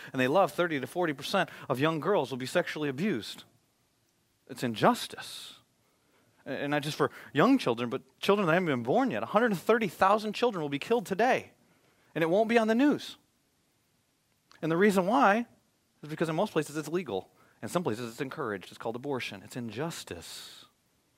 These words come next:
It's just not right. And, and that doesn't even mention racism. You don't think there's still racism? Talk to someone of another race. And homelessness, and extreme poverty,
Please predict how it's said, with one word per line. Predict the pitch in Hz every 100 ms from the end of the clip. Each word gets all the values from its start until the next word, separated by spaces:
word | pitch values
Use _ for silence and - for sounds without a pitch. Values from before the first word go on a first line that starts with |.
| _ _ _ _ _
It's | -
just | 151 131
not | 95 82
right. | 113 156 85 85 - _ _ _ _ _ _ _ _ _ _ _ 120
And, | 127
and | 127 139
that | 160
doesn't | 170
even | 156 120 127
mention | 175 - 104 -
racism. | 139 - 117 117 131
You | 127
don't | 139
think | 147
there's | 135 127
still | 143 117
racism? | 120 143 185 190 175
Talk | 156
to | 156
someone | 156 147
of | 135
another | 139 107
race. | 151 92 - - - _ _ _ _ _ _ _ -
And | 104
homelessness, | - 131 160 - 185 165 - 113
and |
extreme | 110 - 110
poverty, | 101 - 147 175 175 185